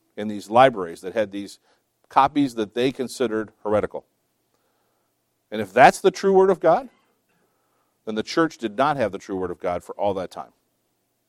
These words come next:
Can you see how that's a critical, a crucial issue, really,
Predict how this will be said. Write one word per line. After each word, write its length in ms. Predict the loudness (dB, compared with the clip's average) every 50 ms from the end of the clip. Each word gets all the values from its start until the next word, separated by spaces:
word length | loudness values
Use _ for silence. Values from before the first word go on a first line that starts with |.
| _ _ _ _ _ _ _ _ _
Can 140 | _ -8 -8
you 40 | -6
see 180 | -6 -6 -4 -2
how 100 | 0 0
that's 160 | 0 -2 -4
a 40 | -8
critical, 520 | -8 -2 -2 -2 0 0 -2 -4 -4 -6 _ _ _ _ _ _
a 120 | -4 -4
crucial 480 | -2 0 2 2 2 2 0 -2 -2 -2
issue, 380 | -4 -6 -6 -8 -10 -10 -10 -12 _ -4
really, 300 | -2 -2 -2 -2 -4